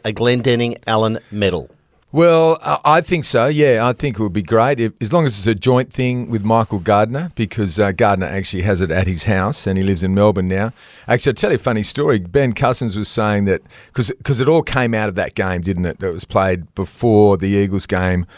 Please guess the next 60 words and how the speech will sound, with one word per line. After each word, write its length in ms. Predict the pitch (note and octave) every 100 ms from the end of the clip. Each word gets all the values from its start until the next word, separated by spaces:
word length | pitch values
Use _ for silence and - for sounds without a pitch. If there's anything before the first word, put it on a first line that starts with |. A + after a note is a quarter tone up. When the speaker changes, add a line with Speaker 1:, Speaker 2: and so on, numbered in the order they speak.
| - -
Speaker 2:
on 160 | F#2+
Sunday, 480 | F#2+ G#2+ G#2+ A2+ -
where 120 | G2 G#2+
Speaker 1:
Yes. 40 |
Speaker 2:
they 100 | F#2+
had 160 | A2 G2+
that 220 | G2 -
father-son 560 | A2+ G#2+ F#2+ - A2 A2
game, 340 | G#2+ G#2+ G2+
Speaker 1:
And 40 |
Speaker 2:
or 80 | E3+
Speaker 1:
a 20 |
Speaker 2:
the 60 | E3+
Speaker 1:
great 180 | A3+ A3
Speaker 2:
Owls. 80 | A#2+
Speaker 1:
story 240 | F#3 F3+
by 160 | D#3+ C#3
Craig 280 | C#3 C3+
O'Donoghue, 500 | B2 A#2 A#2+ A2 A2+ G#2
by 160 | G#2
the 100 | G#2
way. 300 | G2 A2 F3
Speaker 2:
Yeah. 500 | - B2 A#2+ B2 A#2+
Speaker 1:
Um, 220 | A#2+ B2+ -
and, 400 | B2+ B2 A#2+ C3+
um, 340 | B2+ C3 C3
and 160 | A#2+ B2+
I 20 |
think 220 | A#2+ D3
it's 100 | C#3
got 180 | - D3
some 160 | - B2+
legs 300 | D3+ F#3+ B2+
now. 200 | A#2 D3
I 60 | D3+
think, 280 | D#3+ D#3 -
I 120 | C#3+
think 240 | - D3
it's 100 | C3+
heading 380 | - C#3+ D3 C#3+
in 80 | C3
the 100 | B2+
direction 440 | A#2+ C3+ C3 B2+
of 240 | B2+ A2+ - C#3
Ashley 400 | C#3 - C#3 B2+
being 360 | C3+ C3+ C3+
awarded 440 | A2 B2+ C#3+ C#3+ C3
one 180 | C3+
retrospectively. 580 | C#3 B2+ - F3+ G3+ G#2
Speaker 2:
Yeah, 80 | A#2
I 60 | D#3
no 220 | F3+ D3
doubt 280 | A#2 A#2+ G#2
for 100 | G#2+
the 60 | F#2+
second 360 | B2+ A2+ G2+
derby 260 | G#2+ G#2 F#2+
it'll 120 | E2+
happen, 320 | G#2 G#2 F#2
but, 140 | F2+